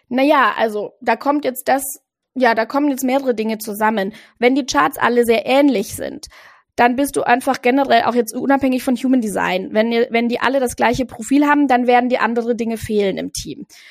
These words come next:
Und für Teams gibt es nochmal eine eigene Analyse, wo wir genau sehen können, wie bei einem Kuchen, was genau muss da rein, in welcher Menge, in welchem Verhältnis muss dieser Kuchen quasi, muss jetzt irgendwie das, das Zucker,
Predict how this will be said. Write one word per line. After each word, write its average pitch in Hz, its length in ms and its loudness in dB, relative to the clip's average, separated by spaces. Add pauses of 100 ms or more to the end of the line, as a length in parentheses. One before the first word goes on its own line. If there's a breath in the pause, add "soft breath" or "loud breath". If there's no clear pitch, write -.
(140)
Und 233 160 -4
für 254 140 -4
Teams 285 320 2
gibt - 160 -10
es 240 80 -6
nochmal 247 240 0
eine - 160 -6
eigene 285 340 0
Analyse, 277 520 0
wo 220 100 -8
wir 233 80 -4
genau 226 420 0
sehen 262 300 -2
können, 269 400 0 (560 loud breath)
wie 302 160 4
bei 330 80 4
einem 233 280 0
Kuchen, 359 720 4
was 269 240 0
genau 262 280 0
muss 254 200 0
da 226 120 -2
rein, 254 380 0
in 233 120 -2
welcher 233 340 0
Menge, 226 360 2
in 247 100 0
welchem 233 280 -2
Verhältnis 233 760 0
muss 254 360 0
dieser 240 240 -2
Kuchen 277 560 -2 (340 loud breath)
quasi, 247 320 2
muss 254 240 0
jetzt 254 180 -8
irgendwie 240 300 0 (100)
das, 226 220 -6
das - 220 -8
Zucker, 285 340 -2